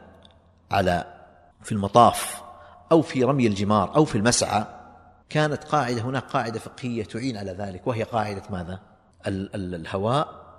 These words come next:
يأخذ حكم القرار، الهواء يأخذ حكم القرار. يعني من ملك أرضا ملك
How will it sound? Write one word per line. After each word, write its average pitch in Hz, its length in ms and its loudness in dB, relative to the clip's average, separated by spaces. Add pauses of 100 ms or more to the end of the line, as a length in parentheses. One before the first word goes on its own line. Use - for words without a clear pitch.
(480)
يأخذ 104 440 -6
حكم - 280 -6
القرار، 98 680 2 (380)
الهواء 113 800 6
يأخذ 110 400 0
حكم 180 340 -2 (480)
القرار. 87 640 -6 (880)
يعني 104 240 -4
من 113 180 -2
ملك 190 300 6
أرضا 185 360 2
ملك 147 540 0